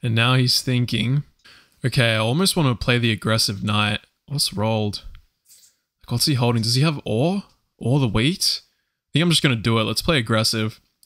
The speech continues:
We've gotta try and win this game before it gets out of hand. Nice five, eight, seven. Okay, nice. We just bounce it between the sixes here.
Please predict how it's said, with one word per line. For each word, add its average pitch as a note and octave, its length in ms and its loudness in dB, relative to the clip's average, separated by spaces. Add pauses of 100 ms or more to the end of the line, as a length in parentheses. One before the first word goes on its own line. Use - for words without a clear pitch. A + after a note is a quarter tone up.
(140)
We've - 100 -14
gotta D3+ 280 2 (160)
try B2 200 2
and A2+ 80 0
win A#2 120 0
this A2 160 0
game A2 360 0 (800)
before A#2 340 -2
it G#2 60 -4
gets A2 200 -2
out A2 160 0
of G#2 100 -6
hand. A2 400 -2 (560)
Nice A#2 280 0
five, B2 580 -2 (260)
eight, C3 400 -2 (1200)
seven. A#2+ 680 0
Okay, A2+ 280 -2
nice. A2 260 0
We B2+ 60 -2
just - 220 -4 (320)
bounce A2+ 260 -2
it A#2 80 -2
between A2+ 280 0
the G#2+ 40 -2
sixes - 600 0
here. A#2+ 300 -2